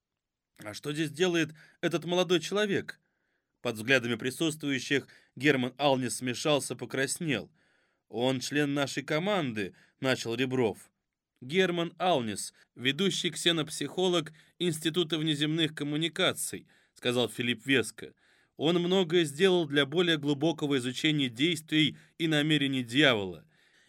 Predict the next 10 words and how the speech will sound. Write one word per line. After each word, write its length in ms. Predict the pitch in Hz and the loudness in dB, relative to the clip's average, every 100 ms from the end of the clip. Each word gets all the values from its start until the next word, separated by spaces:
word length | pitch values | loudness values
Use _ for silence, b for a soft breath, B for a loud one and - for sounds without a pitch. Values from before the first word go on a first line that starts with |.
| - | 0
Именно 480 | 151 165 156 151 147 | 2 4 2 0 0
на 160 | 143 | 0
основе 400 | 139 - 165 151 | -2 -2 0 0
его 200 | 139 147 | 0 2
рекомендаций 960 | 147 139 135 131 139 170 156 151 131 104 B B | 0 0 -4 -2 0 0 0 -2 -2 -4 B B
контрразведка 840 | - 170 156 151 135 160 160 156 143 | -2 0 2 0 2 0 0 0 -2
обнаружила 560 | 131 139 160 143 147 | 0 0 0 2 -2
послание 540 | 131 135 - 143 147 139 | 0 -2 0 0 0 0
Негуман 680 | 131 120 131 143 151 131 B B | -2 -2 0 2 2 2 B B
человечеству, 840 | - 143 185 165 110 - - 101 | -4 0 2 2 -2 -8 -10 -10